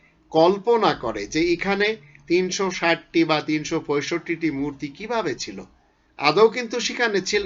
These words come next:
না, কিন্তু এরা এই কল্পনার জোরে সেখানে মূর্তি বসায়। আর ইব্রাহিম রাসূলের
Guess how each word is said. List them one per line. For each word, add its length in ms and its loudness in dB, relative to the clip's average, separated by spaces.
না, 140 -12
কিন্তু 220 2
এরা 280 6
এই 160 2
কল্পনার 560 2
জোরে 240 2
সেখানে 440 -4
মূর্তি 380 -2
বসায়। 420 -2
আর 120 -6
ইব্রাহিম 640 0
রাসূলের 520 0